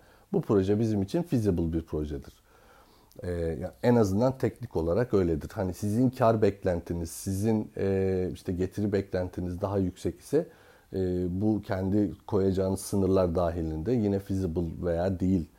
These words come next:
şeklinde yorum yapabilir, karar verebilirsiniz. İş planınızı da bitirdikten sonra artık yavaş yavaş,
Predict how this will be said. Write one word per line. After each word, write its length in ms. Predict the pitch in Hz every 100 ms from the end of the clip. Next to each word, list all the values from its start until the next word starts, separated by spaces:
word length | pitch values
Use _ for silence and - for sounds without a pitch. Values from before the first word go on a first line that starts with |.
| _
şeklinde 560 | - - 85 - 78 87
yorum 380 | 110 92 92 90
yapabilir, 540 | 78 80 78 117 139
karar 340 | - 87 104 104
verebilirsiniz. 600 | 92 85 80 82 - 71 _ _ - - - - - _ -
İş 200 | 156 -
planınızı 520 | 165 143 135 117 110
da 120 | 110
bitirdikten 600 | 101 - 90 92 - 85
sonra 540 | 85 78 73 113 165 - _ _ -
artık 400 | 101 92 95 101
yavaş 360 | 101 104 -
yavaş, 380 | 82 110 139